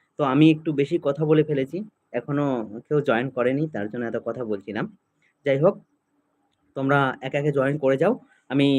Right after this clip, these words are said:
তারপর থেকে শুরু করছি, ঠিক আছে? তো দেখো পরের যে প্রশ্ন, আচ্ছা, আমি ওখানে বলেছিলাম সে প্রাচ্য, মানে প্রাচ্য এবং পাশ্চাত্য যে শিক্ষাবিদদের কথা, সেখানে আমি ওটা শেষ করেছিলাম। তো ওই বিষয়গুলো একটু ভালো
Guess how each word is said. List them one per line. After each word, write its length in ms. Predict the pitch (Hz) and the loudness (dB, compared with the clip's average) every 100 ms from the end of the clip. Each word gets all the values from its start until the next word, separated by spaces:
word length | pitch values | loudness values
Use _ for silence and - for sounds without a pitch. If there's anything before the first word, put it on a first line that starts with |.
| 127 | 0
তারপর 300 | 143 139 143 135 | -2 -2 -2 -2
থেকে 140 | 147 151 | -2 -4
শুরু 220 | 156 160 | -2 -2
করছি, 320 | 151 117 - - _ _ - | 0 -4 -8 -20 _ _ 0
ঠিক 80 | 214 | 2
আছে? 160 | 196 - _ _ _ _ _ _ 180 | 2 -2 _ _ _ _ _ _ 0
তো 20 | |
দেখো 260 | 185 220 180 240 - _ _ _ _ - - | 2 2 2 0 -8 _ _ _ _ -20 -4
পরের 280 | 170 180 202 160 | 2 4 4 2
যে 60 | 180 180 | 2 0
প্রশ্ন, 240 | 170 156 151 196 - _ _ _ - | -4 -2 -2 -2 -8 _ _ _ -8
আচ্ছা, 220 | 151 131 85 | -6 -6 -4
আমি 120 | 117 170 | 2 4
ওখানে 220 | 175 196 | 4 0
বলেছিলাম 400 | 147 143 151 196 | 2 2 2 -2
সে 120 | 185 226 220 | 0 -2 -2
প্রাচ্য, 420 | - 127 - _ - 240 320 - _ | -4 -4 -4 _ -4 -2 -4 -10 _
মানে 160 | 127 110 110 | -4 -4 -4
প্রাচ্য 320 | 135 135 - 202 | -4 -6 -4 -2
এবং 140 | 185 | -2
পাশ্চাত্য 460 | 185 139 - 175 - 190 | 0 -2 -2 -8 -6 -4
যে 60 | 175 | -4
শিক্ষাবিদদের 720 | - 131 - 135 139 135 170 - | -2 -6 -4 -6 -6 -6 -6 -4
কথা, 220 | 127 180 - - _ - | -4 -4 -6 -12 _ -6
সেখানে 320 | 151 143 156 190 | -4 0 0 2
আমি 100 | 190 | 2
ওটা 160 | 170 214 | 2 2
শেষ 200 | 240 226 | 0 0
করেছিলাম। 400 | 143 113 113 76 - _ _ _ | -2 -2 -4 -10 -14 _ _ _
তো 40 | 160 - | -4 2
ওই 120 | 196 | 2
বিষয়গুলো 400 | 214 208 226 240 | 2 -2 -2 2
একটু 140 | 240 240 | 2 2
ভালো 220 | 160 151 | -2 0